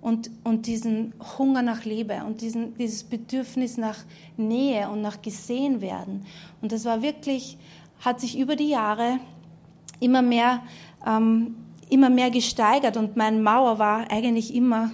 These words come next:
größer und immer fester und meine Einstellung auch zu, zu anderen Menschen. Ich habe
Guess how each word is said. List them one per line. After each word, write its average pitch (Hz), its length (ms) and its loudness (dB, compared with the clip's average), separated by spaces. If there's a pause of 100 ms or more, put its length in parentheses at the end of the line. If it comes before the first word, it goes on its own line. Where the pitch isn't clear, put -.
(100)
größer 208 540 0
und 202 140 0
immer 226 280 0
fester 208 680 -4
und 196 200 -4
meine 208 280 0
Einstellung 226 600 0
auch 208 200 -6
zu, 214 340 -6 (640)
zu - 160 -6
anderen 226 400 0
Menschen. 226 360 -2
Ich 202 120 -6
habe 214 140 -4